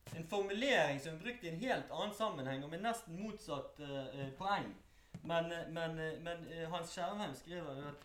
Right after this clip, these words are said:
å være tilskuer er ba-, bare en særegen måte å være deltaker på.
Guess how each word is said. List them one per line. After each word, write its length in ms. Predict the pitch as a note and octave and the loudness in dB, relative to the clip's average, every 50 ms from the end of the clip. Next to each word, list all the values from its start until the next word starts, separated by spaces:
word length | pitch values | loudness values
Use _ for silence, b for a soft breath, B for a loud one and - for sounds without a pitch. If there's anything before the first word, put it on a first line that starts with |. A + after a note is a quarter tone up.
| - - | -12 -8
å 120 | D3 D3 C#3 | -6 -4 -2
være 280 | D3 D3+ D3+ D3+ D3+ D3+ - | -2 -2 -2 -4 -6 -8 -8
tilskuer 760 | - E3 E3 F#3 F#3 - - - - A#3 A3+ F3 C3 A2+ A#2 - | -6 -6 -6 -6 -8 -10 -12 -12 -10 -6 -4 -2 -2 -2 -2 -2
er 280 | D3+ E3 D3+ C#3 C3+ C3+ C3 | -2 -2 -2 -2 -4 -6 -6
ba-, 260 | C#3+ C#3+ C#3 - - - - - - - - - - - C3 C3 | -6 -6 -6 -6 -8 -12 -18 -20 -20 -20 -20 -20 -20 -18 -10 -4
bare 320 | D3 D#3 E3+ F#3 F#3+ D3+ C#3+ | -2 -2 0 0 0 -2 -2
en 140 | C#3 C3 C3 | -2 -4 -6
særegen 560 | - - D3+ C#3 C#3+ D#3+ E3+ F3 D3+ C3+ B2+ B2 | -8 -6 -4 -4 -2 -2 -4 -4 -6 -6 -6 -8
måte 220 | C3 C3+ - C3 | -8 -8 -8 -8
å 60 | A#2 | -10
være 100 | A2+ A2+ | -10 -8
deltaker 360 | A#2+ B2 B2 - A#2 - - - | -10 -8 -8 -10 -12 -12 -14 -18
på. 80 | - | -20